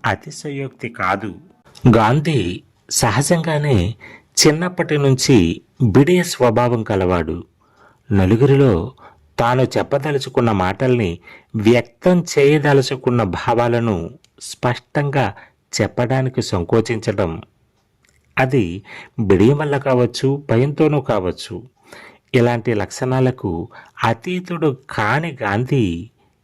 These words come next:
ఇంగ్లాండులో లా పూర్తయిన తర్వాత తన మొట్టమొదటి కేసులో వాదిద్దామని నిలబడితే శరీరమంతా చెమటలు పట్టాయి, గొంతు తడారిపోయి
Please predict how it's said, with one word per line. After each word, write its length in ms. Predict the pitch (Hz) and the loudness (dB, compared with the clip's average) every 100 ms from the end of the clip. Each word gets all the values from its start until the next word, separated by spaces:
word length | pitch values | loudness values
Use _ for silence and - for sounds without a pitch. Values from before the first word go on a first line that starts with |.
| _ - | _ -2
ఇంగ్లాండులో 840 | 92 101 117 127 123 123 92 90 - - - _ | 0 2 2 2 2 2 2 -2 -8 -20 -20 _
లా 260 | - 110 180 | 2 2 0
పూర్తయిన 640 | 185 156 151 - 147 131 | -4 -8 -6 -8 -6 -6
తర్వాత 500 | - 98 101 123 - 113 87 95 - _ _ _ - | -4 -2 0 0 -2 -2 -4 -8 -14 _ _ _ -4
తన 300 | 117 104 92 - - _ | -2 -2 -6 -16 -20 _
మొట్టమొదటి 760 | 113 110 - - 143 143 135 131 | -2 -2 -2 0 0 0 -2 -4
కేసులో 520 | - 110 104 123 113 87 87 - _ _ - | 0 0 2 0 2 0 -2 -10 _ _ -6
వాదిద్దామని 880 | 104 85 95 131 - 123 120 117 110 | -2 0 2 0 2 0 2 0 2
నిలబడితే 640 | 92 90 104 110 - 107 85 90 - - - - - | 2 2 0 -2 0 0 0 -4 -10 -20 -20 -18 -6
శరీరమంతా 840 | - 143 175 180 147 131 139 131 90 - _ - | 2 2 4 2 2 0 -2 -4 -4 -6 _ -6
చెమటలు 440 | - 90 - 139 | -2 -2 -2 -2
పట్టాయి, 540 | 131 101 - 107 87 87 - - - - - | -2 -2 0 -2 -2 -6 -10 -18 -20 -12 -6
గొంతు 440 | 104 98 92 113 | 0 2 2 0
తడారిపోయి 840 | 135 95 98 117 127 127 120 117 | -2 -2 0 2 2 2 2 2